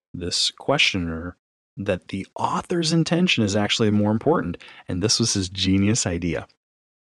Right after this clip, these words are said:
By the way, this is in, is in Exegetical Fallacies by D A Carson. This is not original to me. Great, great little story. So he turns to her and he says,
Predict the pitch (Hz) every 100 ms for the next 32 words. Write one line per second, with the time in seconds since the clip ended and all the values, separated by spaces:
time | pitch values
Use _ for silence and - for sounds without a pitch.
0 | - - 98 95 98 92 - 101 98 -
1 | - - 117 107 - 110 98 - - -
2 | 120 113 107 107 - 87 85 92 90 85
3 | 87 80 76 73 73 - 85 82 85 82
4 | 82 82 82 - _ - 90 85 87 -
5 | - - - - 101 92 90 - - -
6 | _ - - - _ _ - 127 113 135
7 | - 220 247 127 101 98 98 120 120